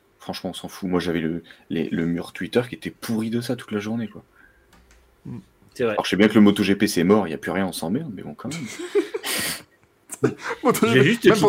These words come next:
Speaker 3: un
Speaker 2: quitter.
Speaker 3: Grand Prix, maintenant, c'est, <laughs> il n'y a plus rien, donc.
Speaker 2: On va juste faire un clip avec, euh, Axel qui dit, « Le moto G P, c'est mort, il n'y a plus rien, on s'emmerde. » Tu vois, et puis, euh, comme si c'était un avis global sur la, la discipline.
Speaker 3: <laughs> J'adore le moto G P.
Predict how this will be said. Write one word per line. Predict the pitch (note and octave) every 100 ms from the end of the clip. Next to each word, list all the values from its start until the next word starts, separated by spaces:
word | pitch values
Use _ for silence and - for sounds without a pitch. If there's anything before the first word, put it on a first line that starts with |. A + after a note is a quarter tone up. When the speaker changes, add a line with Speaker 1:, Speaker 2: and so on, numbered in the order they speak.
| F#3+
Speaker 3:
un |
Speaker 2:
quitter. | F3
Speaker 3:
Grand | D3 E3+
Prix, | - F3+
maintenant, | D3 D#3 C#3+
c'est, | B2+
<laughs> | A2+ C3
il | - A#3+
n'y | -
a | D#3
plus | -
rien, | C#3 B2+ C#3 A2
donc. | B2 - - - _ - B2 _
Speaker 2:
On | -
va | B2+
juste | A3+
faire | F#3+ C#3
un | B2+
clip | - - G#3
avec, | B2 A2 A2 A#2
euh, | G#2 G2+ F#2+ -
Axel | B2+ - D3
qui | C3+
dit, « | A2 A2+
Le | A2+
moto | A#2 C3
G | C3+
P, | C3 E3+
c'est | E3 B2
mort, | B2+ D3+
il | B2+
n'y |
a | G2+
plus | A#2
rien, | C3 C3
on |
s'emmerde. » | A2 A2 G#2+ B2+ B2 F2
Tu | -
vois, | A2
et | G#2+
puis, | - F#2
euh, | F2 - - - _ -
comme | A2+
si | C#3+
c'était | - G#2+
un | A2
avis | A2+ A#2+ C3+
global | - A#2 A2+ C#3
sur | C#3 G2+
la, | G2 F#2
la | G#2+
discipline. | G#2+ G#2+ G#2+ - A#2+ - -
Speaker 3:
<laughs> | D4+ D4+ C#3
J'adore | D3 D3 D3
le | C3+
moto | B2+ B2+
G | A#2+ A#2+
P. | A#2+ B2+